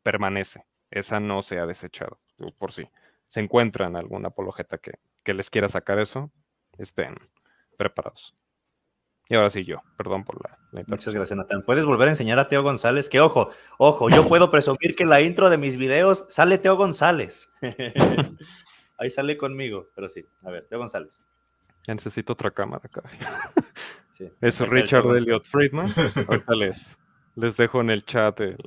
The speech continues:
Speaker 1: el título del libro, Who Wrote the Bible? ¿Quién escribió la Biblia? Insisto, es un libro, eh, finales del siglo veinte, la década del noventa, no, no recuerdo ahora mismo el año.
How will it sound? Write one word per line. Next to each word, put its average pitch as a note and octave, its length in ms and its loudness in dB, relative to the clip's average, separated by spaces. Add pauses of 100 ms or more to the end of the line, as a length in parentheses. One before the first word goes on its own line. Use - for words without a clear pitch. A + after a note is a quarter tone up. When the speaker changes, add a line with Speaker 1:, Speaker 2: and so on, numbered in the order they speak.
(300)
Speaker 1:
el G2 100 -14
título G2+ 380 -6
del G2 100 -6
libro, A#2 220 -4
Who B2+ 200 -8
Wrote G2+ 280 -4
the G2+ 80 -6
Bible? A2+ 400 -2 (160)
¿Quién G2+ 160 -8
escribió F#2 340 -12
la F#2+ 80 -10
Biblia? A2+ 360 -6 (640)
Insisto, C#3+ 280 -4
es B2+ 100 -6
un C3 80 0
libro, A2+ 480 0 (360)
eh, B2+ 260 -8
finales D#3 360 2
del A2+ 120 -10
siglo A2 200 -2
veinte, A#2 300 -2 (380)
la G2+ 100 -2
década A2+ 260 2
del G2 100 0
noventa, A2 360 -2
no, G#2+ 220 -4 (100)
no G#2 280 -2
recuerdo A2 260 -6
ahora G2 120 -6
mismo G#2 240 -10
el A2+ 60 -2
año. G2 220 -6